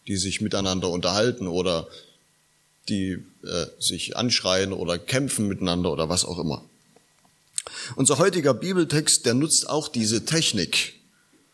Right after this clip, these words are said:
des Hineinzoomens. Erster Mose eins, letzten Sonntag, behandelte die Schöpfung im Gesamten. Himmel und Erde, die Gestirne, das Land, die Vögel,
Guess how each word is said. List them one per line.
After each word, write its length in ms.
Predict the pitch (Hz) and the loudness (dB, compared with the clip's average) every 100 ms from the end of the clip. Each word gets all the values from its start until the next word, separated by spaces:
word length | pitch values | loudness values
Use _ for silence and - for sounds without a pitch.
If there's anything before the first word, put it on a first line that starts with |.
| - - - - _ _ _ _ - | -20 -20 -20 -20 _ _ _ _ -4
des 180 | 110 - | 0 0
Hineinzoomens. 1300 | - 110 104 127 135 113 120 107 85 80 - - - | 2 2 4 4 4 2 2 2 2 0 0 -2 2
Erster 320 | 156 - 135 | 4 4 4
Mose 400 | 120 123 117 - | 4 4 2 2
eins, 640 | 117 160 220 226 - - - _ | 4 4 6 6 4 2 -10 _
letzten 320 | 107 104 - | -4 0 2
Sonntag, 560 | 98 117 170 180 160 160 | 4 2 2 4 2 2
behandelte 540 | 104 110 135 120 110 | 0 2 2 2 0
die 100 | 95 | 0
Schöpfung 480 | 101 151 151 - 123 | 0 0 0 0 -2
im 240 | 120 127 113 | 0 -2 0
Gesamten. 560 | 113 113 92 85 - | 2 2 2 -4 -12
Himmel 320 | 73 151 151 | -4 0 2
und 220 | 131 92 90 | 0 0 0
Erde, 480 | 117 123 110 107 - - - - - - | 2 4 4 0 -2 -16 -20 -20 -14 -4
die 100 | 110 | 0
Gestirne, 600 | 120 110 - 143 139 123 | 2 2 4 4 4 2
das 240 | 107 107 117 | 2 0 2
Land, 340 | 123 139 120 | 2 0 -2
die 80 | 113 | -2
Vögel, 720 | - 160 156 131 123 117 120 | 2 2 4 4 4 2 -4